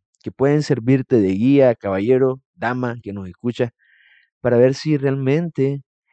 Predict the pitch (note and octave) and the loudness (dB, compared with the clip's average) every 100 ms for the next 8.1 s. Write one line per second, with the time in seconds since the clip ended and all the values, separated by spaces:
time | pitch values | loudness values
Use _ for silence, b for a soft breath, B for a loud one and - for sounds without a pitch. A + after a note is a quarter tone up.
0 | _ _ _ - G#2+ G2+ - A#2+ A#2+ C3 | _ _ _ -8 -4 -4 -6 -10 -6 0
1 | B2 A2+ F#2+ - - B2+ B2+ B2+ B2+ C3 | 0 0 -4 -10 -12 -8 -6 -4 -4 -4
2 | A#2+ - A#2+ A#2 A2 _ F#2+ F2 - G#2 | -6 -2 -2 -2 -6 _ -8 -8 -8 -6
3 | G#2 G#2 F#2+ F#2 G#2 A2+ G2+ - G2 F#2 | -6 -10 -12 -8 -6 -6 -6 -10 -12 -10
4 | F2 E2 - G#2 A2+ G#2 - G#2 G2 F2+ | -10 -12 -14 -10 -10 -8 -6 -4 -4 -6
5 | G2+ G#2+ G#2 G2 F2+ - F#2+ F#2+ - F2 | -10 -10 -14 -14 -18 -12 -10 -10 -12 -12
6 | F#2+ A#2 B2 b b b b b - G#2 | -8 -8 -10 b b b b b -10 -4
7 | A2+ A#2 - G#2+ A2 B2+ - G2 F2+ E2 | -4 -4 -8 -8 -6 -6 -8 -10 -8 -8
8 | D2+ | -12